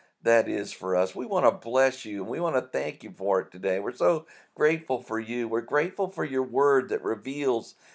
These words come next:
how this is your very nature. Lord, we want our lives to depend upon you and nothing else. So we ask you to bless us today with your Holy Spirit to guide us into all the truth pertaining those ideas.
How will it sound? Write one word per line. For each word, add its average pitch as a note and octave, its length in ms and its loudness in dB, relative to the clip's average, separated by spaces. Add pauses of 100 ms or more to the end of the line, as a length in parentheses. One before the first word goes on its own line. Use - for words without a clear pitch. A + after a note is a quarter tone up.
how D3+ 120 -6
this D3 320 -6
is G#3 160 -10
your F#3+ 120 0
very F3 380 0
nature. D3+ 600 -6 (420)
Lord, D3 300 6
we D#3 100 0
want D3 300 2
our B2 160 6
lives G#2+ 340 6
to - 100 -20
depend G#2+ 360 -6
upon G2+ 340 -2
you A2 160 -4
and A#2+ 180 -6
nothing - 460 -8
else. - 480 -8 (480)
So - 140 -10
we C3+ 180 -2
ask C3 260 2
you C3 60 -8
to B2 80 -2
bless A#2 420 4
us A2 140 -10
today A2 320 0
with G#2+ 160 -8
your G#2+ 140 -4
Holy G#2 340 -6
Spirit G#2 460 -8
to G2 80 -10
guide G#2+ 320 0
us A2+ 160 -8
into A2 180 -2
all C3 580 6 (300)
the B2 100 -4
truth C3 400 -8
pertaining A#2 680 -8
those F#2+ 280 -2
ideas. F2+ 720 -4